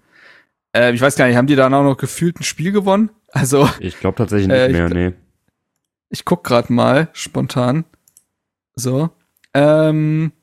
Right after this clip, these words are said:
Speaker 1: nee, haben sie nicht, siehste.
Speaker 2: Hm.
Speaker 1: Also, dementsprechend, ähm, ja.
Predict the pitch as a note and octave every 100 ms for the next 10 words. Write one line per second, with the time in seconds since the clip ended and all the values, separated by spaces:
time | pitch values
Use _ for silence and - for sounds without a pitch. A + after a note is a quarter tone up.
0 | _ - B3 G3 - - E3+ F#3 A3+ -
1 | - E3 D#3+ C#3+ B2+ F2+ F2 D#3+ D#3 E3
2 | D#3+ D3 _ _ _ _ _ _ _ _
3 | - C#3+ D3+ - D3+ C#3 D3 C#3 _ -
4 | _ _ C3+ C3+ C3+ C3+ C3 C#3 C3 A#2+
5 | -